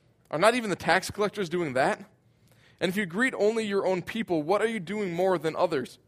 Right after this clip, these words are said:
Do not even pagans do that? Be perfect, therefore, as your heavenly Father is perfect." Now, they have excavated, um, and discovered numerous places throughout the world where ancient prayer stones were written.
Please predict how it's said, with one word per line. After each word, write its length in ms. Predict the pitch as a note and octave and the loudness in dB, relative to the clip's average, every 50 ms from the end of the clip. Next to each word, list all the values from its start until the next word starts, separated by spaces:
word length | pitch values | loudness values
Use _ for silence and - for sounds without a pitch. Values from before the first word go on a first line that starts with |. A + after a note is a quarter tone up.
| _ _ _ _ _ _ _ _ _ _ _ - | _ _ _ _ _ _ _ _ _ _ _ -10
Do 80 | D#3+ F3+ | -2 2
not 200 | F#3 F#3+ G#3 A3 | 4 4 4 2
even 180 | G3+ F3 D#3+ | 2 -2 -4
pagans 500 | - - - D#3+ F#3 F#3 A3 A3+ G#3+ E3 | -4 -2 0 0 2 0 0 -4 -6 -6
do 140 | D3+ F3 D#3+ | -6 -6 -4
that? 360 | B2+ C3 C3 E3 G#3+ - G3 - _ _ _ _ _ _ _ _ _ _ _ _ _ _ _ | 0 0 2 2 0 -2 -6 -12 _ _ _ _ _ _ _ _ _ _ _ _ _ _ _
Be 160 | - A#3 B3+ | -2 -2 -2
perfect, 540 | - - - B3 - - G3+ F3 - E3 D3+ | -2 0 0 0 2 4 2 2 2 0 0
therefore, 480 | D#3+ F3+ F#3 F3+ F3+ - F3+ F3 E3+ D3 | 2 2 2 2 0 0 0 2 2 4
as 180 | D#3+ D#3 D3 | 2 2 0
your 80 | F3 E3 | -2 -2
heavenly 340 | D#3 E3+ D#3+ E3+ F3+ F3+ E3+ | -2 -2 -4 -2 -4 -6 -4
Father 500 | - - E3+ E3+ D#3 C3+ C3+ C3+ C#3 - _ _ _ - _ _ _ _ _ _ | 0 2 2 4 4 2 0 -4 -6 -8 _ _ _ -20 _ _ _ _ _ _
is 140 | - D3 C#3 | -8 -8 -8
perfect." 540 | - - G#3+ G#3 F3 D3+ C3+ - - - - - _ _ _ _ _ _ _ _ _ _ _ _ _ _ _ _ _ _ - - _ - - - - - - - | -4 0 0 0 2 0 -4 -8 -10 -14 -20 -20 _ _ _ _ _ _ _ _ _ _ _ _ _ _ _ _ _ _ -20 -20 _ -20 -20 -20 -20 -12 -2 0
Now, 80 | F3+ | 4
they 80 | F#3+ C4 | 6 6
have 100 | C#4 A#3 | 6 6
excavated, 800 | F#3+ G3+ - - - - G3+ G#3+ G#3 A3 G#3 A3+ A3+ G#3+ G#3 - - - _ _ _ _ _ _ _ _ - | 4 2 2 0 -4 2 4 6 6 6 6 4 2 2 -2 -4 -8 -18 _ _ _ _ _ _ _ _ 4
um, 220 | D#3 D#3+ D#3+ D#3+ E3 | 6 6 6 6 4
and 100 | F3+ F3 | 2 2
discovered 640 | F3 E3 - - F#3 F3 D#3+ F#3 F#3+ G3 F3+ F3 | 0 0 2 4 4 4 6 4 2 2 0 -2
numerous 460 | D3+ D3+ D3 F3+ G3+ G#3+ G#3+ G3 - - | -4 -2 -2 0 0 2 0 0 -2 -2
places 400 | - - F3 E3 - F3 E3+ - | -2 -2 -2 -2 -2 -6 -10 -4
throughout 240 | - F3+ E3+ - | -2 -2 0 0
the 60 | - D#3+ | -2 -4
world 420 | C#3+ D3+ D#3+ E3 F3+ F#3+ F#3+ F3 D#3+ - | -4 -2 0 0 0 -2 -4 -8 -12 -6
where 260 | D3 D#3 E3 D#3 B2+ | 0 2 2 2 2
ancient 480 | E3 F#3 F3+ - G3+ F#3 D#3+ - - | 0 -2 -4 -4 -6 -8 -8 -12 -18
prayer 320 | - - - F3 F3+ F#3+ F#3 | -8 -2 2 2 2 2 2
stones 560 | - - - D#3 C#3 C3 B2+ B2 A#2+ - - _ _ - | 0 -2 -2 -2 -2 -2 -4 -6 -10 -14 -18 _ _ -10
were 180 | C#3+ C3+ C3+ | -8 -6 -4
written. 300 | C3+ C#3 C3 A2 G#2+ G#2 | -2 -2 -4 -4 -8 -14